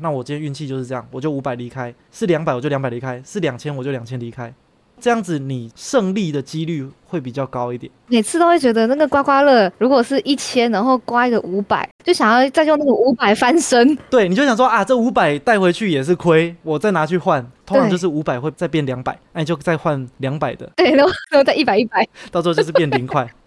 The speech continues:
Speaker 2: 然后就想说，“反正我今天就是准备一千来玩。”
Speaker 1: <laughs> 对，就会说服自己说，“我，
Speaker 2: <laughs>
Speaker 1: 我今天是来娱乐的。”
Speaker 2: 我今天本来就想说一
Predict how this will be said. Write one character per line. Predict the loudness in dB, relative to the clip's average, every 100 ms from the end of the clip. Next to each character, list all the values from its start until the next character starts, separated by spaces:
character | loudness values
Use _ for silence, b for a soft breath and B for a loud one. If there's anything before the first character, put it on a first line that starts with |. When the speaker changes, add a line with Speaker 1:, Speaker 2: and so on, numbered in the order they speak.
| -4
Speaker 2:
然 | -2
后 |
就 | -2
想 | -2 2
说 | 2 2
，“反 | -2 2
正 | 4
我 | 4
今 | 2 0
天 | 2 2
就 | 0
是 | 0 0
准 | -2 -2 0
备 | 0 0
一 | -4
千 | -2 -2 -2
来 | -6
玩。” | -4 -4 -2 0
Speaker 1:
<laughs> | 2
对， | 2 2 2 2 4 2 0
就 | 0 0
会 | 2
说 | 2 2 0
服 | -2
自 | -4 -6
己 | -6 -2
说 | 0 0
，“我， | -2
Speaker 2:
<laughs> | -4
Speaker 1:
我 | -4
今 | -2
天 | -4
是 | -2
来 | 0 0 -2 -6
娱 | -4 0
乐 | 4 2
的。” | 2 -8 0
Speaker 2:
我 | 2
今 | 2 0
天 | 0
本 | 0
来 | 0
就 | -4 -6
想 | -4
说 | -4
一 | -4